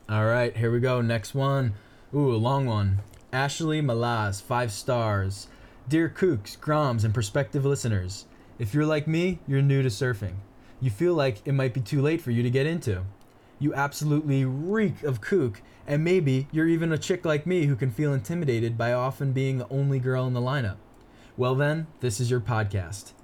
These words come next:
even if you aren't a beginner. I thought I was gonna have to listen to a dull educational podcast to get all the nitty-gritty practicalities and techniques that I wanted, but Coach Chris and Coach Ev are honestly hilarious and make every episode reminiscent of you hanging out with your friends,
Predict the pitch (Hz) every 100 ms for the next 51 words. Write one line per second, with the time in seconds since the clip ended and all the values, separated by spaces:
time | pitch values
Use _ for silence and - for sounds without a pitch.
0 | - 160 156 143 143 143 120 110 98 101
1 | 85 80 110 - - - - - - -
2 | - 127 180 202 175 139 135 139 135 135
3 | 135 135 143 131 131 107 123 127 127 123
4 | 107 123 104 113 104 131 135 110 101 101
5 | 113 117 117 113 117 120 113 120 113 104
6 | 113 104 101 123 117 113 110 107 101 107
7 | 127 113 - 113 107 113 123 110 - -
8 | - - - 131 - 151 147 170 160 151
9 | 139 147 139 151 147 123 123 131 - 139
10 | 123 110 120 127 135 143 123 117 107 120
11 | 117 131 123 110 117 123 113 113 117 120
12 | 110 135 117 107 120 110 117 113 113 113
13 | 104 104 113 104 101 95